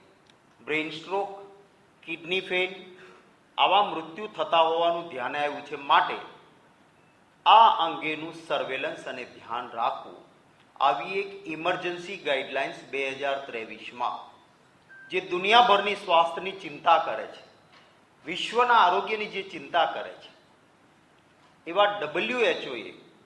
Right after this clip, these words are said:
વર્લ્ડ હેલ્થ ઓર્ગેનાઇઝેશને એક ઇમરજન્સી ગાઈડલાઇન્સ ઇસ્યુ કરી. આ માર્ગદર્શિકા વર્લ્ડ હેલ્થ ઓર્ગેનાઇઝેશને રિલીઝ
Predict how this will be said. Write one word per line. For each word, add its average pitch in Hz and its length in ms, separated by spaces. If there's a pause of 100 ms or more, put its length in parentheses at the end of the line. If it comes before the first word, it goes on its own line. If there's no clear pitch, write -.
(140)
વર્લ્ડ 208 300
હેલ્થ 170 200
ઓર્ગેનાઇઝેશને 135 880 (1300)
એક 196 280
ઇમરજન્સી 220 580
ગાઈડલાઇન્સ 165 580
ઇસ્યુ 113 300
કરી. - 240 (1160)
આ 196 180 (120)
માર્ગદર્શિકા 208 1080 (2750)
વર્લ્ડ 214 360
હેલ્થ 175 460
ઓર્ગેનાઇઝેશને 175 1000 (1600)
રિલીઝ 180 420